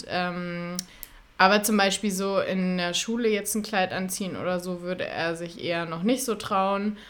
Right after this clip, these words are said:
Ähm, also hat sie zumindest erzählt, weil natürlich schon die Gefahr besteht, dass andere Leute ihn, äh, hänseln oder mobben oder so.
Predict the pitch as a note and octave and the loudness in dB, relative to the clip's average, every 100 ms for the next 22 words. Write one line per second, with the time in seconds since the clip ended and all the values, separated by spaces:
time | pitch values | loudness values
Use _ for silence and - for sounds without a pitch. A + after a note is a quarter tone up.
0 | - - - - F3+ F3+ F3+ E3 E3+ D3 | -20 -20 -12 -2 0 0 -2 -2 -4 -4
1 | F3+ F3+ F3 E3+ D#3+ - F#3+ F#3 F#3 - | -8 -6 -6 -6 -8 -4 -2 -2 -6 -2
2 | E3 E3 D#3+ D3 D#3+ E3 F3+ F#3 F3 D#3+ | 0 2 0 0 -2 -4 -2 0 0 -4
3 | D#3 D#3 F3+ - E3 D3+ D#3+ - D#3+ D#3+ | -2 -2 -2 -6 -6 -8 -8 -8 -8 -6
4 | D#3 D3 D3+ - D3+ D3+ C#3 D2 C#3 C#3 | -4 -4 -4 -8 -8 -6 -6 -4 -4 -4
5 | D3 - - - F#3+ F3+ E3 D3 D3 E3+ | -6 -10 -20 -10 -2 -2 -2 -4 -6 -10
6 | - - D3 C3+ C#3 D3+ D#3+ D#3 D3 D3 | -16 -14 -8 -4 -4 -2 -4 -4 -8 -8
7 | - - D#3 D3+ D3 D#3 D3+ | -16 -12 -6 -4 -4 -4 -6